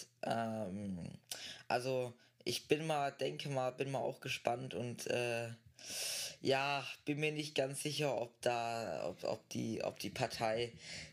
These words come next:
zur nächsten Partei, zur nächsten, äh, Wahl noch mal antritt oder auch noch mal antreten sollte. Da bin ich mir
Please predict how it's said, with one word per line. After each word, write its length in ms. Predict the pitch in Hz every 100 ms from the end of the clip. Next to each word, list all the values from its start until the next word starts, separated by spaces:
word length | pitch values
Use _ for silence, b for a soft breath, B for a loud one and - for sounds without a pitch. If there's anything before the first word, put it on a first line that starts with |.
| B
zur 200 | - 143
nächsten 1300 | 139 135 135 - - - 127 123 120 117 101 - - - -
Partei, 520 | - 131 - 120 69 -
zur 180 | -
nächsten, 640 | 123 117 - - 120 113 - -
äh, 640 | - 101 90 55 50 50 - -
Wahl 520 | 117 123 127 123 127 B 165 B B B
noch 300 | 127 127 -
mal 160 | 127 120
antritt 560 | - 139 135 - 139 -
oder 480 | 123 117 110 107 -
auch 240 | 113 113
noch 260 | 113 110 113
mal 160 | 107
antreten 680 | - 113 113 - - - 110
sollte. 720 | 101 113 123 127 - 107 120 131 - - B B B B B B B -
Da 260 | - 107 101 -
bin 140 | - 107
ich 200 | 101 110
mir 400 | 101 98 98